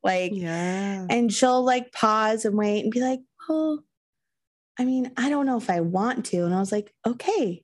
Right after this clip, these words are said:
Speaker 1: then we can say no." Like,
Speaker 2: Yeah.
Speaker 1: we don't have to do that, because I think we were raised in this mentality that everybody else matters before we do. But when
Speaker 2: Yeah.
Speaker 1: we flip it on its head, that's actually right side up.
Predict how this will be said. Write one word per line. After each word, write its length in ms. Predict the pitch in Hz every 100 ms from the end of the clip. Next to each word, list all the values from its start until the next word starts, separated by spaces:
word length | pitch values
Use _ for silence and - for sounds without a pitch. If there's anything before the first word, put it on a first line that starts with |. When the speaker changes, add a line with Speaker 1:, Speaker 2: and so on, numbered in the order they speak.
| _
Speaker 1:
then 180 | - 175
we 140 | 175 185
can 180 | 226
say 220 | 220 247 254
no." 400 | 285 247 170 - _ -
Like, 260 | 196 196 180
Speaker 2:
Yeah. 420 | 185 208 208 202
Speaker 1:
we 120 | 190 175 -
don't 280 | 190 220
have 280 | - 226 226
to 80 | 226
do 200 | 202 240
that, 260 | 226 185 -
because 340 | 180 208 202 - - -
I 60 | 190
think 260 | - 233
we 80 | 240
were 160 | 226 180
raised 720 | 170 170 208 240 214 175 160
in 240 | - 185
this 180 | 196 196
mentality 640 | 190 185 - 196 208 190 185
that 140 | 175 - _ -
everybody 600 | 196 202 214 196 190 180
else 200 | 175 -
matters 380 | 175 160 151 160
before 340 | 160 - 156
we 200 | 160 160
do. 340 | 156 135 147 - - - -
But 120 | 202
when 120 | 170 185
Speaker 2:
Yeah. 40 |
Speaker 1:
we 120 | 170
flip 320 | 165 - 180 185
it 80 |
on 180 | 214 220
its 200 | 233 233
head, 400 | - 226 214 170 - _
that's 460 | 160 180 220 240 -
actually 440 | 196 196 - 180 165
right 300 | 165 151 151
side 240 | 156 147
up. 260 | 147 -